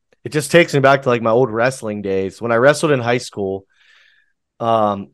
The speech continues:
back in probably when I was a, when I was a sophomore and I started wrestling, so we're talking, like, two thousand ten, two thousand nine, two thousand ten,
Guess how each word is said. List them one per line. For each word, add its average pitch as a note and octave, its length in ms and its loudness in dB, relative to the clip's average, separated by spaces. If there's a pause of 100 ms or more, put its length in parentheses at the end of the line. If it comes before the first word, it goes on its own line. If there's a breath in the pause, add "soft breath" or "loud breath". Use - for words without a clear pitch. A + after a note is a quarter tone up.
(120)
back D3+ 400 2
in C#3+ 160 0
probably C#3 600 0
when A#2 180 -4
I C#3+ 100 4
was D3 220 0
a, G#2 260 -4
when A#2+ 140 -6
I E3 100 4
was F#3 100 2
a C#3 60 -4
sophomore C#3+ 520 2
and A2+ 60 -2
I A2 40 -2
started A2 260 -2
wrestling, A2 580 0 (420)
so A#2+ 100 -8
we're B2+ 80 -4
talking, B2+ 320 2
like, G#2 180 -2
two C3 100 -8
thousand A2 440 2
ten, G#2+ 420 -6 (800)
two B2 120 -6
thousand A#2+ 280 4
nine, A#2 220 0
two A2 140 -8
thousand G#2 340 0
ten, B2+ 460 0